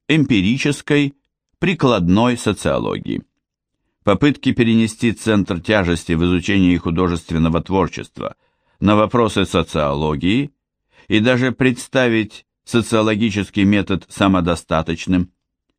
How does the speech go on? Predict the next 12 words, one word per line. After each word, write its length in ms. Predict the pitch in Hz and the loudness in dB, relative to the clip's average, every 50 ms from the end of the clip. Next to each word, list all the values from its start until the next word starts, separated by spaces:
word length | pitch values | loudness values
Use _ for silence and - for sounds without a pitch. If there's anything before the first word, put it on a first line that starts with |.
| _ | _
чреваты 520 | - - 113 120 123 127 165 196 - 196 170 | -8 -2 0 0 2 2 0 0 0 -2 -2
нарушением 760 | 151 135 120 120 113 - - 139 147 139 139 131 123 120 - - _ _ _ _ _ | 0 0 -2 -2 -4 -2 -2 -2 0 0 0 0 0 -2 -4 -8 _ _ _ _ _
необходимого 760 | - 95 104 104 - - 113 110 107 127 139 139 123 117 113 | 0 0 0 0 0 0 0 2 2 2 2 2 2 0 0
баланса 540 | 104 92 95 98 104 107 110 104 92 - 98 90 | 0 0 0 0 0 0 -2 -2 -2 -2 0 2
между 480 | 92 98 104 90 85 92 92 80 - _ _ _ _ _ | 2 2 0 -2 -2 -2 -4 -4 -4 _ _ _ _ _
познавательной, 1080 | - 107 92 101 107 101 95 87 90 85 85 - 85 82 87 87 87 87 85 87 - _ _ _ _ _ _ _ - | -2 0 0 2 2 2 2 2 2 0 0 0 0 0 2 2 2 2 0 -2 -4 _ _ _ _ _ _ _ -2
гносеологической, 1200 | 120 139 143 139 - 131 123 120 117 117 110 101 123 117 - 110 101 - - - 104 101 - - _ _ _ _ _ _ _ _ _ _ _ | 0 0 0 0 0 0 0 0 0 0 0 -2 -4 -4 -4 -6 -8 -8 -6 -6 -6 -6 -6 -8 _ _ _ _ _ _ _ _ _ _ _
эстетической 960 | - 110 107 - 117 98 90 - - 147 - 160 135 - - - 135 123 117 - _ _ _ _ _ _ _ | -2 -2 0 0 0 -2 0 0 -4 -2 -2 -4 -6 -4 -4 -2 -2 -2 -2 -6 _ _ _ _ _ _ _
и 120 | 147 156 | -2 -2
социологической 1040 | 151 - 151 143 - - 143 131 127 123 107 143 139 - 131 120 - - - 107 92 | 0 0 -2 -2 0 0 0 0 0 0 -2 -2 -2 -2 -2 -4 -4 -2 -2 -2 -2
системой 560 | - 101 95 82 - 107 107 104 101 98 87 | -2 -2 -4 -4 -2 0 0 2 2 2 0
подходов 680 | - 85 80 - - - 120 135 135 151 143 - - | 0 -4 -4 -4 -4 -4 -2 -2 0 -2 -4 -4 -10